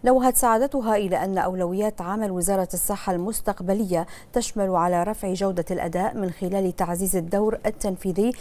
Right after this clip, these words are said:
لدائرة الجودة لكي تقوم بمسؤولياتها المتمثلة في متابعة الالتزام بتطبيق النظم وتحقيق المستويات والمعايير التي أقرتها لجنة الجودة،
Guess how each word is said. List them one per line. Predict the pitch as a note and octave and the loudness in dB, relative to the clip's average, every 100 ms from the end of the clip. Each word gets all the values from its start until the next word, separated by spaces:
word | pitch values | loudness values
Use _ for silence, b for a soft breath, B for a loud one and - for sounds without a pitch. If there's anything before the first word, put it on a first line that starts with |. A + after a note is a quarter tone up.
| B B | B B
لدائرة | A#3+ G#3+ G#3+ C4+ C4 A#3 | 2 6 6 4 0 0
الجودة | F3+ G3 G3+ A#3+ | 0 0 0 0
لكي | C4+ G#3+ F3+ F3 | 0 -2 -6 -6
تقوم | F3+ G3 G#3+ F#3+ | -6 -4 -4 -2
بمسؤولياتها | A3+ G#3 - G3 F3+ G3 - G3+ F#3 | -2 -2 -4 -4 -2 -2 0 0 0
المتمثلة | F#3 G3+ G3+ G#3 - D#3 C#3 B B B | -2 -2 0 -2 -2 -2 -2 B B B
في | - G#3+ | 2 2
متابعة | F3 F#3+ F3+ F#3+ F3+ | 2 0 2 2 0
الالتزام | F3 F3 G3 E3+ F#3 G#3 | -4 -4 -2 0 0 2
بتطبيق | A#3 - E3+ F#3+ F#3 F#3 | 0 -2 -4 -2 -2 0
النظم | F3 F#3 G#3 B3+ C#4 | -2 0 0 0 0
وتحقيق | F#3 F3 F3 - G3 F#3+ F#3 | 0 0 -2 -6 -6 -4 -4
المستويات | F3 F3+ - F3 E3+ F#3 A#3 - B B | -2 -2 0 0 2 0 -2 -8 B B
والمعايير | B3 C4+ A#3+ E3+ F3 G3 F#3 | 6 6 4 2 0 2 2
التي | F3 F3 F3 | 0 0 -2
أقرتها | D#3 F3+ G3 G3+ G3 F#3 - | -2 -4 -2 -2 0 0 0
لجنة | F#3 G3+ G3+ F#3 | 0 0 -2 -2
الجودة، | F#3 F3 D#3+ - | -2 0 -2 -4